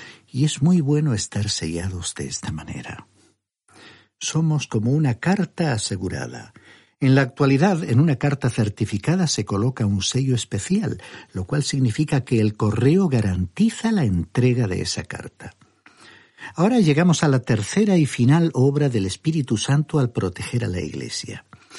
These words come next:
Se menciona en el versículo catorce de este primer capítulo de la Epístola a los Efesios y dice:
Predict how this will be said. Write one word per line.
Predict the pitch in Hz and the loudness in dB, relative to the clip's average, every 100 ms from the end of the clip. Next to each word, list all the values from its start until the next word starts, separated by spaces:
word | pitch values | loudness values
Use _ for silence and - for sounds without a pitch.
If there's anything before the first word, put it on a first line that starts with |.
| - - | -20 -10
Se | - | -2
menciona | 101 95 135 139 131 | 0 0 2 4 4
en | 107 | 4
el | 95 | 0
versículo | 95 - 151 123 | -2 -4 -2 -2
catorce | 101 90 165 175 - | -2 -4 -4 -4 -4
de | 117 | -2
este | 120 - | -4 -6
primer | 104 - 90 175 - | -8 -4 -2 -2 -4
capítulo | 87 - 180 190 170 | -8 -6 -4 -2 -2
de | 139 | -2
la | 82 | -4
Epístola | 82 117 - 87 80 | -4 -4 -4 -6 -6
a | |
los | 73 78 | -8 -8
Efesios | 107 - 208 - 190 196 - | -8 0 0 4 2 2 -4
y | - 135 | -2 2
dice: | 123 - - - | 2 0 -8 -12